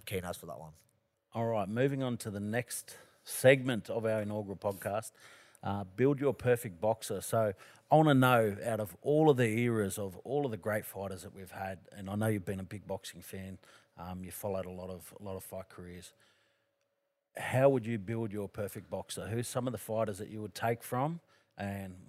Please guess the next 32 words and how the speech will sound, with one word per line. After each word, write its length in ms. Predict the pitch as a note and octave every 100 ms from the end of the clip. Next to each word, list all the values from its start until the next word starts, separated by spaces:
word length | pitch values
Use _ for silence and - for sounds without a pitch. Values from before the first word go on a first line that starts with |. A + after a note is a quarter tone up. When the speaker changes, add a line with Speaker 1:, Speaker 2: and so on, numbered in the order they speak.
| B1 - F2+
Speaker 2:
what 140 | G#2+
are 60 | G2
the 100 | F#2
things 260 | F#2+ G2 F#2+
you 60 |
would 60 | F#2+
Speaker 1:
We 60 |
Speaker 2:
take 60 | G2
Speaker 1:
just 140 | G#2+ -
going 160 | G#2
Speaker 2:
from? 60 | G2
Speaker 1:
off, 140 | G2
like, 180 | - -
attributes 680 | A#2 - C3 C#3+ - - - - -
sort 180 | A#2+
of 80 | A#2
Speaker 2:
Abs-, 80 | D3
Speaker 1:
thing? 80 | D3
Speaker 2:
yeah, 80 | A#2
Speaker 1:
Yeah. 120 | G2+
Speaker 2:
attributes, 540 | A2+ F2+ F#2+ F#2+ F2+ G#2
yes. 260 | G2 - - - - _ _ _ _ _ _ _
Speaker 1:
Power, 680 | - C3 D3 E3 E3+ E3+ D#3 C3+ - A2
I'd 260 | A2+ A#2+ A2+
probably 320 | - A#2 A2+
go, 480 | G2+ G#2+ G#2+ G#2 G2+ G2 - - -
oh, 520 | A#2 A#2+ A#2 A2+ G#2 - - _ _ _ _ _ _ _ _ _ _ _ _ _ _ _ - _ _ _ _ _ _ _ _ _
have 160 | - A2+
to 80 | -
be 80 | E2+
a 40 |
heavyweight. 540 | D2 G#2 G#2+ G#2 G#2+